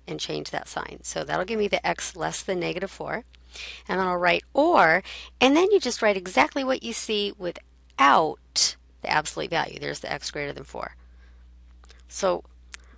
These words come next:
let me write that out in general. Here it is. In general,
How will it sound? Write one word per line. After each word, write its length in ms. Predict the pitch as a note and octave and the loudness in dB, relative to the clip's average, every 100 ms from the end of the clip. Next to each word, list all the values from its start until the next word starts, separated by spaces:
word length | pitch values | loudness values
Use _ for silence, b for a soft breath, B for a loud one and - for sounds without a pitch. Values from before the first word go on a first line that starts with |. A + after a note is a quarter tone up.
| b - - - | b -20 -20 -4
let 160 | A3 | -4
me 140 | A#3 A#3 | -2 -2
write 300 | F#3 F3+ - | 0 0 0
that 160 | E3+ | -2
out 180 | D#3 D#3+ | 0 0
in 100 | G3+ | -2
general. 480 | F#3+ C#3 C3+ F#3 C#4 _ _ _ _ _ _ _ _ - - - - - - - - - - - - - B B B B B - | -4 -6 -6 -6 -8 _ _ _ _ _ _ _ _ -20 -20 -20 -20 -20 -20 -20 -20 -20 -20 -20 -20 -20 B B B B B -2
Here 200 | G#3+ G3 | 2 2
it 60 | |
is. 280 | - - - - B B B B | 2 -8 -16 -18 B B B B
In 200 | B3+ D#4+ A4+ | 2 4 4
general, 600 | - F#3 C#3+ C3+ D3 | 4 4 2 -2 -6